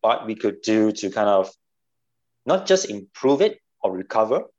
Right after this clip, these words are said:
but act-, to actually get to a point where these in-, these, um, issues don't bother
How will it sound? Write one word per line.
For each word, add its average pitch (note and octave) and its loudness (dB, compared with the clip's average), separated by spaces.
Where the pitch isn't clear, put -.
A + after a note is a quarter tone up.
but C3 0
act-, A#2+ 0
to A#2 -2
actually B2 -2
get C3+ -6
to A2+ -2
a G2+ -6
point A2+ -4
where G2 2
these A#2 -12
in-, A2 -14
these, A2+ -8
um, G2+ -2
issues A2 -4
don't A2 2
bother G#2 2